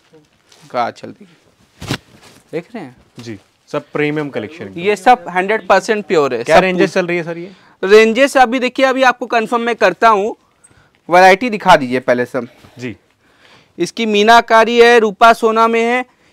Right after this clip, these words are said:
Speaker 1: ये सब फोर्टीन थाउजेंड से लेकर के सिक्सटीन थाउजेंड फ़ाइव हंड्रेड, एटीन थाउजेंड तक का range आता है इसमें।
Speaker 2: Exact pricing
Speaker 1: हाँ।
Speaker 2: WhatsApp पे code करेंगे।
Speaker 1: अल्फी, तिल्फी,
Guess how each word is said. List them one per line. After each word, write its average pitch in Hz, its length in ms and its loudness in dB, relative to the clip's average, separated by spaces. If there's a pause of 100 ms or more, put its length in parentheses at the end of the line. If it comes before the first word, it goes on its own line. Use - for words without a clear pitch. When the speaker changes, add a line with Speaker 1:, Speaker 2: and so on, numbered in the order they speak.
(140)
Speaker 1:
ये 220 120 2
सब 247 140 2
फोर्टीन 233 480 0
थाउजेंड 240 380 -2
से 240 120 -4
लेकर 226 300 2
के 269 120 -6
सिक्सटीन 233 440 -8
थाउजेंड 226 300 -2
फ़ाइव 185 280 2
हंड्रेड, 185 320 -2
एटीन 180 280 -4
थाउजेंड 175 300 -6
तक 175 160 -4
का 160 100 0
range 143 240 2
आता 127 220 0
है 123 100 -2
इसमें। 117 340 -14 (160)
Speaker 2:
Exact 147 280 -4
pricing 151 320 -2
Speaker 1:
हाँ। 151 80 4
Speaker 2:
WhatsApp 147 220 0
पे 160 80 -4
code 117 200 -4
करेंगे। - 200 2
Speaker 1:
अल्फी, 220 380 0
तिल्फी, 220 720 -6